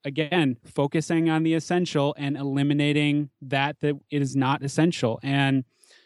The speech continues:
uh, you know, some people may think that that's, that's kind of a, a jerk move or, or, or acting like a douche, but, um, that's, that's one of the pieces that I've, that I've done. Um, and then I've been able to give more time, uh, t-, to those other people that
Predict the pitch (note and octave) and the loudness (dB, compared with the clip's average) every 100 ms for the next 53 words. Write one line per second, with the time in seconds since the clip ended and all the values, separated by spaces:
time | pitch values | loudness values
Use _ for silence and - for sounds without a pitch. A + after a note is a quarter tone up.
0 | _ _ _ _ - C#3+ D3 C#3+ - E3 | _ _ _ _ -6 0 2 0 -2 0
1 | E3+ D#3+ F#3 F3+ F3 E3+ D#3+ E3+ D#3+ D#3 | 2 2 0 0 2 2 2 0 -2 0
2 | D3+ D3+ - - - D3 - E3 D#3 D3+ | 0 -2 -4 -12 -6 -8 -4 0 2 4
3 | D3+ D3 D3 C3 D#3 D3 D#3 D#3 D3+ E3 | 4 2 0 -2 -2 0 0 2 2 2
4 | F#3 D3+ C#3 C#3+ C#3+ C#3+ C#3+ - C#3 C#3 | 2 0 0 -2 -4 -4 -4 -4 -4 -4
5 | C#3+ C#3 D3+ C#3+ C3+ C#3 E3+ G3 - C#3 | -4 -2 -2 0 0 2 2 0 2 2
6 | - C#3+ C#3 C#3 C3+ C3 - _ _ _ | 0 0 2 4 2 0 -6 _ _ _
7 | _ _ _ _ _ _ - D3+ F3 - | _ _ _ _ _ _ 0 0 0 -6
8 | - D#3+ F3 F3 E3 D3 D#3 E3 D#3+ D3+ | -2 0 2 2 0 -2 -4 -2 -2 0
9 | C#3+ C#3+ C#3+ C3 C3+ C#3 C3+ D#3 C#3+ D#3+ | 2 2 0 -4 -4 -2 2 2 2 2
10 | F3+ G#3+ A#3+ C#3+ C#3 C3+ C3+ C3+ D3 D3 | 2 0 -8 -4 -2 0 0 -2 -2 0
11 | D3 D3 C#3+ C3 D3 D3 D3+ D#3 D#3 C3+ | 2 2 2 -2 -2 0 2 2 0 0
12 | D3 C#3 C#3+ C#3+ - C#3+ D3 D3+ - _ | 0 2 0 0 -2 0 2 0 -2 _
13 | _ _ - C#3 C3+ C3+ C3 - - D3+ | _ _ -4 0 2 2 0 -10 -4 0
14 | D3+ C#3 C#3+ D3+ D#3 D#3 E3+ D3+ C#3 | 2 2 2 0 0 2 2 4 2